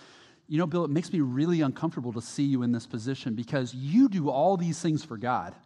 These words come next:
And if you're in trouble, what's gonna happen to me?" Right?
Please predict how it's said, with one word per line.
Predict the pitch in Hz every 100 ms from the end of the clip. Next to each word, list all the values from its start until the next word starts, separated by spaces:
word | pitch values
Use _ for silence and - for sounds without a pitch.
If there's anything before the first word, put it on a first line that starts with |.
| _ _ _ _ _ _ -
And | 143 135
if | 113
you're | 120 120 151 269 302
in | 170 123
trouble, | 101 117 95 98 98 - _ _ _ _ _ -
what's | 127 202 -
gonna | 240
happen | 147 180 156
to | 120
me?" | 110 160 143 - - - - _ _ - - - _ -
Right? | 120 135 196 -